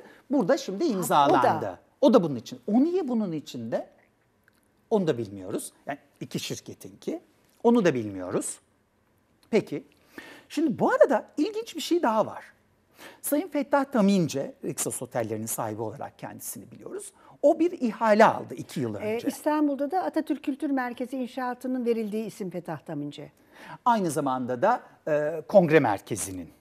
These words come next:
Speaker 2: Hı.
Speaker 1: e, İstanbul'daki. Şimdi Haliç Altın Boynuz.
Speaker 2: Ha, bir fo-, onu görselini görelim. İnanılmaz, e, hani, e,
Speaker 1: Görsel.
Speaker 2: bir
Speaker 1: Evet.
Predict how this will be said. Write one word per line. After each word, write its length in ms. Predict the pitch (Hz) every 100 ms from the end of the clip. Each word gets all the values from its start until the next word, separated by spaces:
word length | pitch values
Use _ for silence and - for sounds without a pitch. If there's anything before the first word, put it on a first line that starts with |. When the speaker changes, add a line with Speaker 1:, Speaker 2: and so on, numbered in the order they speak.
| _ _ _ -
Speaker 2:
Hı. 60 | 226
Speaker 1:
e, 360 | 165 90 - -
İstanbul'daki. 720 | - - - - - - 381 - _ _ - - _
Şimdi 180 | - 240
Haliç 360 | 254 415 370 -
Altın 480 | 226 233 226 359 190
Boynuz. 720 | 190 196 185 202 143 - - - _ _ - _
Speaker 2:
Ha, 240 | - 233 226
bir 120 | 262
fo-, 220 | 254 269
onu 300 | 247 240 269
görselini 500 | 226 254 254 262 254
görelim. 440 | 254 240 247 247 220 -
İnanılmaz, 640 | 226 240 247 254 269 262 233 - _ _ _ _ 185
e, 40 | 185 180 170
hani, 360 | 196 190 175 180 _
e, 40 | 156
Speaker 1:
Görsel. 460 | 165 165 165 165
Speaker 2:
bir 200 | 190 185
Speaker 1:
Evet. 340 | 190 117 -